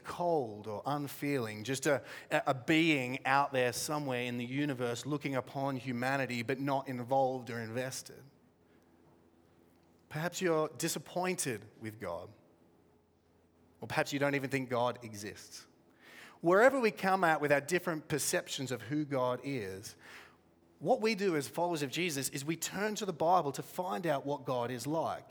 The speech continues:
and then conform our idea of God to how he's revealed himself. Not just our experience, 'cause they're subjective, but we go to the objective truth of God's word. So how do we know what God is like?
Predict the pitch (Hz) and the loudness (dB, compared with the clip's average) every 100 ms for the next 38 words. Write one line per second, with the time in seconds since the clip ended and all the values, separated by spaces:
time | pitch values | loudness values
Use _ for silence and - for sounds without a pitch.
0 | - - - 156 170 170 - 165 - - | -20 -16 0 4 4 2 0 -2 -2 6
1 | 202 226 220 196 175 170 165 196 165 131 | 8 8 6 6 6 6 4 4 4 4
2 | 135 135 147 143 170 170 143 151 127 143 | 4 4 2 0 2 2 2 -2 -2 -4
3 | 143 202 185 117 104 - 85 - - - | 0 0 0 -4 -10 -10 -10 -14 -20 -20
4 | - - 160 190 196 151 185 - 170 147 | -20 -8 4 4 6 4 4 4 4 4
5 | 139 - 185 190 127 120 - 147 139 147 | 2 0 4 4 4 0 -4 -2 2 2
6 | - 135 120 165 185 107 98 98 - - | 0 -2 0 0 0 -8 -12 -12 -16 -18
7 | - 165 165 160 190 185 170 160 165 185 | -6 0 2 4 4 4 0 0 0 0
8 | 151 170 - 143 131 - 196 156 123 143 | 0 0 0 -4 -4 -2 -2 -2 -2 0
9 | 135 139 160 147 117 - - - _ _ | 0 -2 -6 -6 -6 -12 -20 -20 _ _
10 | _ _ - - - 190 214 262 277 240 | _ _ -20 -10 4 6 10 8 6 4
11 | 214 214 190 160 156 156 151 185 170 104 | 6 6 6 6 8 6 2 -2 -2 -4